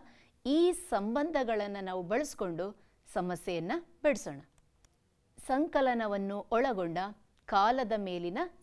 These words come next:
ಸಮಸ್ಯೆಗಳನ್ನ ಹೇಗ್ ಬಿಡಿಸೋದು ಅಂತ ನೋಡೋಣವಾ?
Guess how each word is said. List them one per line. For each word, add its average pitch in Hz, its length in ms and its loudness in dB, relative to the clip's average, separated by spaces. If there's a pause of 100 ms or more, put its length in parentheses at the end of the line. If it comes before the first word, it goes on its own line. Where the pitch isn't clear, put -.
(120)
ಸಮಸ್ಯೆಗಳನ್ನ 214 680 0 (280)
ಹೇಗ್ 226 280 2
ಬಿಡಿಸೋದು 214 440 2
ಅಂತ 208 200 -2
ನೋಡೋಣವಾ? 214 500 -2